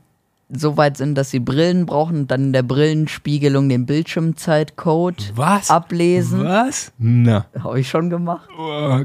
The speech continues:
Speaker 2: krass. In der Brillenspiegelung liest du den, okay.
Speaker 1: <laughs> Ja,
Speaker 2: Scheiße.
Speaker 1: oder halt, ähm, grob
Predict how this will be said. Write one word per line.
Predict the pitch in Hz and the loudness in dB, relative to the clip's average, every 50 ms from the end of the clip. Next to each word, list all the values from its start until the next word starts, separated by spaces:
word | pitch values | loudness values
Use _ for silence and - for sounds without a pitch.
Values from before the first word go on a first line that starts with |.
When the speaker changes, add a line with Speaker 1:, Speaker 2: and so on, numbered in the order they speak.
| 123 - - | -4 -10 -18
Speaker 2:
krass. | - - - - - - - - - - 120 123 135 143 127 95 - - - - _ _ _ _ _ _ _ _ - | -20 -18 -16 -16 -16 -18 -20 -20 -20 -14 -10 -8 -6 -4 -4 -6 -8 -12 -20 -20 _ _ _ _ _ _ _ _ 0
In | 131 139 139 139 | 2 2 2 4
der | 127 120 113 107 | 2 2 2 2
Brillenspiegelung | 98 92 104 113 123 156 175 180 170 - - - - - 123 135 143 147 147 147 147 143 135 120 | 0 -2 -2 0 2 2 2 2 0 -2 -4 -12 -8 -4 -2 -2 0 0 2 2 2 2 2 0
liest | 131 139 131 - - | 0 -2 -2 -4 -4
du | 131 | -4
den, | 123 120 110 110 _ - - 120 _ _ _ - | -2 -2 -4 -4 _ -12 -20 -20 _ _ _ -20
okay. | 101 _ - - 110 - - - 131 117 117 120 - - - - - | -20 _ -18 -18 -18 -14 -8 -8 -8 -8 -8 -12 -16 -20 -20 -10 -6
Speaker 1:
<laughs> | 165 151 139 127 - - - 147 | -4 -4 -2 -4 -4 -6 -2 2
Ja, | 143 139 143 156 151 | 4 4 4 4 4
Speaker 2:
Scheiße. | 113 113 107 98 - - - - 101 - - - _ _ | 2 0 -4 -4 -6 -8 -8 -10 -12 -14 -16 -20 _ _
Speaker 1:
oder | - 147 143 143 139 156 | -2 2 2 2 2 4
halt, | 151 143 143 147 147 147 147 - - | 2 2 2 2 2 0 -4 -4 -2
ähm, | 135 131 131 131 135 135 135 131 131 131 _ _ _ _ _ - _ _ _ _ _ _ - - 127 127 127 | 0 2 2 2 2 2 0 -2 -4 -8 _ _ _ _ _ -20 _ _ _ _ _ _ -12 -8 -8 -4 -2
grob | - 135 139 160 180 196 190 - - - | 0 2 4 6 6 4 4 0 -12 -20